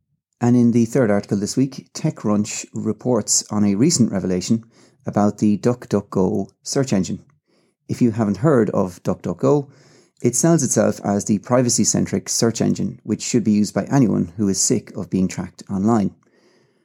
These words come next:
Unfortunately, a Twitter user and DuckDuckGo auditor, Jack Edwards, has found evidence to suggest that they have removed some bricks from their impenetrable wall of privacy, enabling Microsoft's LinkedIn and Bing platforms to still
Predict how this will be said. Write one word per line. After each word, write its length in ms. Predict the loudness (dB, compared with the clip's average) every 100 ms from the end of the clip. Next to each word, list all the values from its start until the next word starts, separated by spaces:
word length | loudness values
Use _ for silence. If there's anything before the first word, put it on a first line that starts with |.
| _ -2
Unfortunately, 760 | 0 0 0 0 0 0 0 0
a 80 |
Twitter 320 | -2 0 0 4
user 480 | 4 4 2 2 0
and 260 | 0 0
DuckDuckGo 840 | -2 -2 -2 -4 _ -2 -2 -4 -8 _ _
auditor, 480 | 0 2 0 -2 -4 _
Jack 280 | -2 -2 -2
Edwards, 500 | -2 -2 -4 -8 -10 _ _ _ _
has 180 | -8 0
found 200 | 2 4
evidence 400 | 4 2 0 -4
to 120 | -6
suggest 480 | -6 -4 -4 -4 -4
that 160 | -4 0
they 100 | 0
have 160 | 2
removed 380 | 2 4 2 0
some 340 | -4 0 2
bricks 420 | 2 0 -2 -6 -6
from 320 | -4 0 2
their 380 | 0 -2 -4 -6
impenetrable 880 | -2 -2 -2 -2 0 0 0 0 2
wall 240 | 2 2 0
of 100 | 0
privacy, 460 | -2 0 -2 -4 -10 _ _ _ _ _ _
enabling 440 | 2 4 4 4 4
Microsoft's 680 | 2 0 0 0 -2 -8
LinkedIn 580 | -4 2 2 4 2 2
and 320 | 0 0 -2 0
Bing 400 | 2 4 2 -2
platforms 600 | -6 -6 -4 -4 -4 -8
to 240 | -10 -6 -4
still 340 | -4 -4 -4